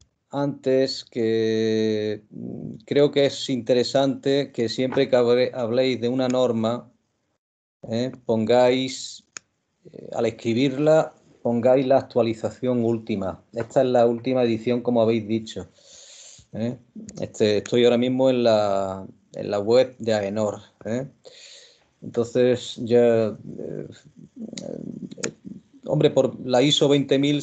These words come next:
veinticinco mil sabemos cuál es, pero, eh, creo que es conveniente que pongamos siempre el año de actualización, la última edición,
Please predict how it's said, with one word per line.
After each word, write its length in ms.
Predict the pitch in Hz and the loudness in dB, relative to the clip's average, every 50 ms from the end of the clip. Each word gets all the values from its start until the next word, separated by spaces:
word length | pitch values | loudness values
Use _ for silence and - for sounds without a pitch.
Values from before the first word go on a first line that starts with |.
| 143 - - | -6 -12 -12
veinticinco 640 | - 143 120 135 131 131 127 117 - 127 123 131 127 | -12 -4 -2 -2 -2 -2 -4 -4 -6 -2 -2 0 0
mil 140 | 135 135 | 0 -2
sabemos 360 | 131 - 123 123 131 135 131 131 - | 0 0 2 2 2 2 -2 -4 -2
cuál 180 | - 143 139 127 | 0 2 4 4
es, 160 | 113 113 95 - | 4 4 2 0
pero, 340 | - 113 110 110 110 104 - - - - - | -2 -2 0 0 -2 -2 -6 -12 -18 -14 -12
eh, 140 | 78 - - - - - _ | -12 -12 -12 -14 -18 -18 _
creo 200 | - - 135 113 | -4 -4 -2 0
que 80 | 143 | 0
es 60 | 139 135 | -2 0
conveniente 640 | - - 143 135 135 131 139 139 143 139 151 135 | 0 0 2 2 2 2 2 0 0 0 -2 0
que 120 | - 135 | 0 -2
pongamos 480 | 117 - 123 120 117 123 123 123 117 - | -2 0 -2 0 0 0 0 -2 -4 -4
siempre 480 | - 123 120 120 117 - 123 123 120 - - - _ _ _ _ _ _ _ _ | -4 -4 -4 -4 -2 -2 -2 -2 -4 -6 -12 -20 _ _ _ _ _ _ _ _
el 200 | - 113 113 110 | -4 0 0 2
año 320 | 117 117 120 123 127 127 | 2 2 2 2 2 2
de 160 | 123 123 120 117 | 4 4 4 4
actualización, 1000 | 117 113 - - 117 107 107 104 107 - 98 - - _ 113 110 113 110 107 101 | 4 2 0 -2 -2 -2 -2 -4 -4 -6 -8 -8 -6 _ 0 0 2 2 0 0
la 80 | 101 101 | 0 -2
última 360 | 107 107 110 120 120 117 110 | -2 -2 -4 -2 0 2 2
edición, 500 | 104 98 98 - - 110 101 95 85 | 0 0 -4 -6 -8 -8 -6 -6 -10